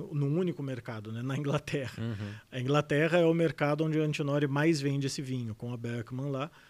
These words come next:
Speaker 1: porque os restaurantes italianos e ingleses só trabalham com vinhos italianos.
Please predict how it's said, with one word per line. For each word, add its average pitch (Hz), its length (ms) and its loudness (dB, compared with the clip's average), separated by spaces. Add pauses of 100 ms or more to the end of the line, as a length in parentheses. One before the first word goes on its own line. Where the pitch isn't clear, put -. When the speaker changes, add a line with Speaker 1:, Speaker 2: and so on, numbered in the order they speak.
(240)
Speaker 1:
porque 165 220 2
os 151 140 4
restaurantes 143 480 2
italianos 127 560 0
e - 20 0
ingleses 147 640 0 (300)
só - 380 0
trabalham 156 720 0
com 147 400 -4 (320)
vinhos 147 320 -2
italianos. 151 680 0